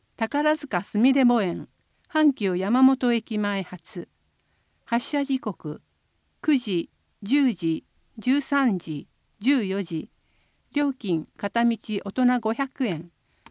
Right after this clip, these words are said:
子ども二百五十円。お問い合わせは生活環境課、長尾山西山霊園担当、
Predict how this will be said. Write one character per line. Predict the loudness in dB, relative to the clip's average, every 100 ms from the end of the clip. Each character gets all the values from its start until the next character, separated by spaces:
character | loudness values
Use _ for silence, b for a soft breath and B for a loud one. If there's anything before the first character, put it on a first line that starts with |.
| b b
子 | -2
ど | 4 6
も | 6 2
二 | 0
百 | 0 0 0
五 | 0 0
十 | 0 0
円。 | -2 -6 -14 _ _ _ _ _ _ _ _ _ _ _ _ _
お | -4
問 | 0 2
い |
合 | 4
わ | 2
せ | 0 -2
は | -2
生 | -2 -4 -2
活 | -4 -8 -6
環 | -2 -2
境 | -2 -6 -6
課、 | -8 -10 _ _ _ _ _ _ _
長 | -2 0 2
尾 | 2 2
山 | 2 2 0 -2
西 | -2 0 0
山 | 4 4 4
霊 | 2 2
園 | 0 -2
担 | -4 -6 -6
当、 | -8 -8 -8